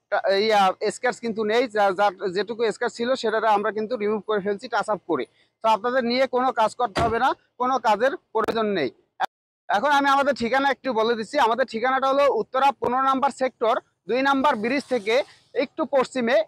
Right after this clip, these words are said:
এবং উত্তরা উত্তর মেট্রো রেল স্টেশন থেকে দুইশো গজ পূর্বে আমাদের শোরুমের অবস্থান। সকাল নয়টা থেকে শুরু করে রাত্র নয়টা পর্যন্ত সপ্তাহের প্রতিদিন আমাদের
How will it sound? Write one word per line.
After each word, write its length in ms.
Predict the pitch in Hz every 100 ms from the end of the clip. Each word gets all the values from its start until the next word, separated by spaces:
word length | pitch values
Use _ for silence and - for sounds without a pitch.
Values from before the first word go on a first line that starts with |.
| 220
এবং 120 | 254 269 233
উত্তরা 280 | - 285 285 254
উত্তর 220 | - 311 277
মেট্রো 200 | 254 285
রেল 100 | 277 240
স্টেশন 260 | 247 240 247
থেকে 160 | 247 285 233
দুইশো 220 | 269 285 269
গজ 120 | 285 -
পূর্বে 260 | 247 233 269 202
আমাদের 280 | 208 240 294 - _
শোরুমের 300 | 233 254 262 233
অবস্থান। 300 | 226 - 285 302
সকাল 200 | 247 254 277
নয়টা 220 | 247 247 247
থেকে 140 | 262 269
শুরু 140 | 240 247
করে 140 | 262 269
রাত্র 280 | 233 - 254
নয়টা 220 | 240 240 247
পর্যন্ত 280 | 262 247 233 277 220
সপ্তাহের 320 | 220 262 -
প্রতিদিন 320 | 233 254 269 254
আমাদের 220 | 247 240